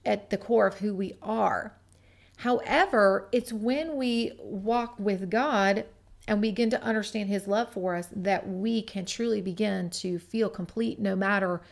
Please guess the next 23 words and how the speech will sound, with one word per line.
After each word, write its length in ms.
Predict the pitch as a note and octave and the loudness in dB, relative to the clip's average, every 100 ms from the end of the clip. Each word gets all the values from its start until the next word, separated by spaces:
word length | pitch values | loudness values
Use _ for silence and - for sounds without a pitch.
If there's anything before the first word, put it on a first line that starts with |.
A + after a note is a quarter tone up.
| - - _ - | -20 -20 _ -8
what 640 | F3 A3+ D4 A#3 - - _ _ _ | 0 4 4 2 -2 -14 _ _ _
our 140 | G3+ G3 | -2 -2
past 320 | G#3 E3+ - | -4 -6 -4
has 180 | F#3 E3 | -4 -2
been, 260 | F#3 F3+ | -2 -2
no 120 | F3+ | -2
matter 260 | F#3 F3+ E3+ | -2 -2 -2
what 340 | E3+ F#3+ A3+ - | -2 0 0 0
our 100 | G3 | -4
current 420 | - - G#3 - | -6 -6 -6 -6
circumstances. 760 | - G#3 F#3+ F#3 F#3 F3 F3 - - - - _ - | -6 -4 -6 -6 -6 -6 -8 -8 -20 -20 -20 _ -4
Uh, 140 | G#3 | -2
one 200 | G3 B3 | 2 2
of 80 | A#3 | 2
the 80 | A3+ | 2
verses 420 | A3 G#3+ A3 F#3 | 2 0 -2 -2
Mike 280 | F#3+ G3 G3 | 0 0 0
Riches 340 | - G3+ F3+ | -4 -4 -4
uses 320 | G3+ G#3+ F3+ | -4 -4 -4
is 120 | F3 E3+ | -4 -6
Ephesians 480 | - G#3+ F#3+ F3+ | -6 -6 -4 -6
three 220 | F3+ F#3+ F#3+ | -6 -2 -2
eighteen 440 | - - G3+ | -4 -6 -6